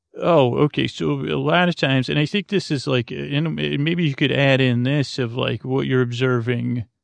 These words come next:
Okay. Also, are you just observing me? And, and you also said we. Uh, so I think, I guess I have a lot of questions. Uh,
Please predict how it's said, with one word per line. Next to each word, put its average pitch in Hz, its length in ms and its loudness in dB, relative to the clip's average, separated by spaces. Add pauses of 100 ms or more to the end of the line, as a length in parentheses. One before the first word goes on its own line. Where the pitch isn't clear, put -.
(160)
Okay. 139 260 0
Also, 151 340 2
are 127 120 4
you 190 180 -2
just 202 240 -4
observing 131 680 0
me? 160 480 0 (800)
And, 151 180 -2
and 151 200 2
you 147 120 2
also 160 280 2
said 131 240 2
we. 123 760 0 (1120)
Uh, 117 480 -2
so - 160 -2
I 135 80 2
think, 151 220 -6
I 135 160 4
guess 135 260 0
I 139 60 4
have 127 100 4
a 120 80 -4
lot 123 240 0
of 120 80 0
questions. 120 920 -2
Uh, 120 440 -4